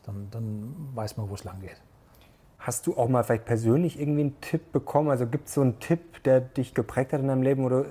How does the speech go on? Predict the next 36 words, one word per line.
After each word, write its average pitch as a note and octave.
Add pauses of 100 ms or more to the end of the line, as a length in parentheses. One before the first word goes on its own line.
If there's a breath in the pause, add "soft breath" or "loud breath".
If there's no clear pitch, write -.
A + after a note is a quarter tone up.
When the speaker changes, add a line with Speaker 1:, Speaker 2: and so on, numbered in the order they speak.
Speaker 2:
immer D3
wieder C3+
dran B2+
denkst, C3
"Ja, B2
das C3+
war C3
damals B2+
wirklich", C3 (260 loud breath)
vielleicht A2+
auch B2+
noch, A#2+
als B2
du B2+
sehr A2+
jung D#3
warst D3
oder A#2+
einfach A2+
Speaker 1:
Ja, A#2
Speaker 2:
mal A#2+
Speaker 1:
ich A#2
Speaker 2:
was -
Speaker 1:
hab, -
Speaker 2:
sehr C3
Überraschendes? C3+
Speaker 1:
sagen E3
wir E3
mal E3
so, G3
ich G#2
hab -
nicht C3+
einen C3+
Tipp -
bekommen, A#3+